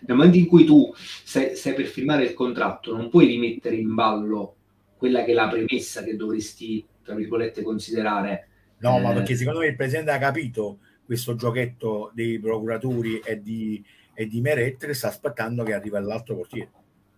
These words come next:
Speaker 2: Perché secondo me le, le cose erano già fatte e definite, e poi loro avranno un attimino ritardato proprio, proprio per aspettare, eh, l'altro portiere. Perché,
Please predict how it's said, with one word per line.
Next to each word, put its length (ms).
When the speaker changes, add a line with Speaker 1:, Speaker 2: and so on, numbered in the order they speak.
Speaker 2:
Perché 180
secondo 260
me 60
le, 200
le 140
cose 340
erano 280
già 200
fatte 460
e 100
definite, 640
e 160
poi 320
loro 380
avranno 720
un 80
attimino 440
ritardato 640
proprio, 280
proprio 240
per 160
aspettare, 840
eh, 400
l'altro 640
portiere. 340
Perché, 520